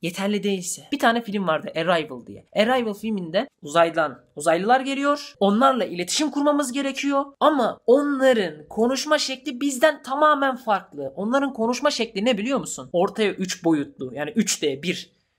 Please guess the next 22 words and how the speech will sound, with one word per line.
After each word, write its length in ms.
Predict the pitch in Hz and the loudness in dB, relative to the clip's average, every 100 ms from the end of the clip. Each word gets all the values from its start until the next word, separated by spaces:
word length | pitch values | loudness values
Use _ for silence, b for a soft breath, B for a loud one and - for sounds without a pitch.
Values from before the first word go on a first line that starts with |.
| _ _ - | _ _ -8
mürekkep 500 | 175 196 190 240 233 | 0 0 2 -2 -2
gibi 180 | 156 139 | -10 -6
bir 40 | |
şey 180 | - 262 | -2 0
çıkartıyor, 500 | 262 262 247 247 196 | 0 2 2 0 -4
bir 40 | |
şekil 380 | 175 - 185 311 | -2 -2 0 0
çıkartıyor 580 | - - 180 - 220 294 - b 196 | -2 0 -2 -2 -8 -8 -8 b -6
ve 100 | 254 | -2
o 140 | 254 | -2
çıkardığı 600 | 247 262 262 254 269 277 | -2 0 2 2 0 -2
şekil 500 | - - 254 - 370 392 - | 0 -2 -4 0 -2 -2 -6
aslında 360 | 220 - 294 262 | -2 2 2 2
bir 80 | |
sözcük 560 | - - 208 220 220 - | -2 2 4 4 -2 -2
yığını, 220 | 175 151 | -2 -2
bizim 180 | 175 220 | -2 -4
kullandığımız 400 | 208 196 214 254 | 0 0 0 -4
sözcük 420 | - 190 190 - | -2 -2 -2 -2
yığını 200 | 156 147 | -4 -6
gibi 220 | 139 131 | -8 -8
oluyor. 340 | 131 123 117 | -8 -8 -12